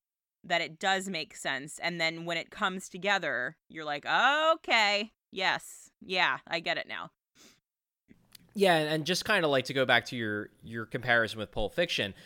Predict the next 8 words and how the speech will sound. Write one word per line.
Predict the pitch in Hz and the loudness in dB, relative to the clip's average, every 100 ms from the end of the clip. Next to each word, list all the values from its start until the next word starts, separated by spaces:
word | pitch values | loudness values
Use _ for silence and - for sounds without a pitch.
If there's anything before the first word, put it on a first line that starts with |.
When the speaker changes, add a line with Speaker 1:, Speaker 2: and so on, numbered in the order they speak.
| - - _ | -20 -20 _
Speaker 2:
like, | 160 123 - _ _ _ _ _ _ _ _ _ _ _ _ _ | 0 0 -8 _ _ _ _ _ _ _ _ _ _ _ _ _
the | 180 170 | -4 -2
reason | 202 262 233 | 0 0 2
why | 185 156 | 6 8
I | |
d-, | 147 | 6
I | 131 143 | 4 2
don't, | 143 139 | 2 -2